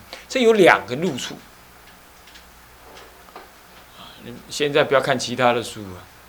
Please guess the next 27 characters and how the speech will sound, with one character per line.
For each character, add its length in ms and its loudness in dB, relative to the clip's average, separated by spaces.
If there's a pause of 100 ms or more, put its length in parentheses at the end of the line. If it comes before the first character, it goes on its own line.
(680)
这 100 2
种 100 4
东 160 2
西 120 0
你 100 -2
在 100 0
书 200 -4
上 180 2
看 180 -4
不 80 -8
到， 320 0 (360)
你 160 -10
应 100 -6
该 140 2
听 240 -8
一 60 -10
听 200 -6
才 160 -10
对。 200 -14 (2500)
佛 240 10
法 180 12
修 220 4
行 260 0
就 100 -6
是 60 -6
修 260 -6
心， 380 -6